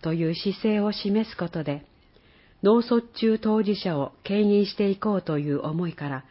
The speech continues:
二千二十一年にこの団体を立ち上げました。活動紹介。脳卒中当事者を中心に、その家族、医療従事者、賛同者が集まり、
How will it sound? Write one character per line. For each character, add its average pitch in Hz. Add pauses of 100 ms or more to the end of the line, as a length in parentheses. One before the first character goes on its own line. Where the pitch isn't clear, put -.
(480)
二 202
千 196
二 208
十 175
一 156
年 175
に 139 (280)
こ 180
の 190
団 180
体 190
を 175
立 175
ち 180
上 160
げ 160
ま 151
し -
た。 127 (1200)
活 240
動 247
紹 202
介。 139 (840)
脳 226
卒 285
中 170
当 208
事 220
者 175
を 151
中 180
心 170
に、 156 (580)
そ 208
の 208
家 226
族、 180 (440)
医 185
療 214
従 202
事 170
者、 139 (540)
賛 247
同 254
者 165
が 147
集 175
ま 175
り、 151